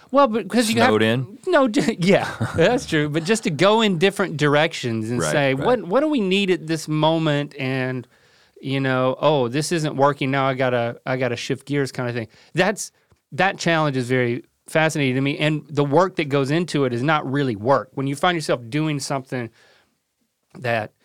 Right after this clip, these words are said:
Speaker 1: uh, you would do anyway, and you can kinda harness it for something, you know, it's, uh, just listening to music is, is kinda,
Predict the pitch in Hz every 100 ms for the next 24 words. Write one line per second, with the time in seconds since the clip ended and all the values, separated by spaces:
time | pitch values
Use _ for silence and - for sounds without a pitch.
0 | _ _ _ 131 120 120 131 147 131 123
1 | 120 123 170 113 92 95 107 - 135 135
2 | 127 123 104 151 165 160 - 113 - -
3 | 131 120 117 - 113 104 _ _ _ _
4 | _ _ _ _ _ - 123 117 117 117
5 | 117 - 117 110 113 127 143 147 131 120
6 | 120 190 113 95 104 - - 170 104 -
7 | 110 104 101